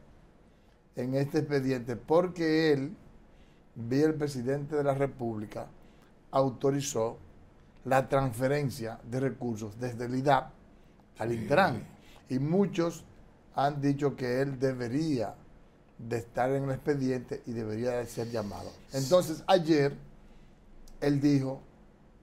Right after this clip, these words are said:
Speaker 1: que, bueno, hay que ver la ley para ver las atribuciones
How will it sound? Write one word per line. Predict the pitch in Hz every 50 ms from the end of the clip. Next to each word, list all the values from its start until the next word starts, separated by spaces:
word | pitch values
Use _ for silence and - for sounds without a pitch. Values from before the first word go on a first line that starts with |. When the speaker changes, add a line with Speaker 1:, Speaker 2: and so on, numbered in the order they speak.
| _
Speaker 1:
que, | - 123
bueno, | 113 104 107 120 147 175 170 127 98 87 - - - - - - - - -
hay | - 117 113 104
que | - 135 127
ver | 123 120 131 131 135 135 135
la | 131 131
ley | 135 139 147 143 139 147 196 - - - - - - - - - -
para | - 107 110 113 110
ver | 107 113 123 135
las | 135 131 - -
atribuciones | 143 135 107 - 120 123 113 107 104 - - 131 151 151 127 110 101 95 - - -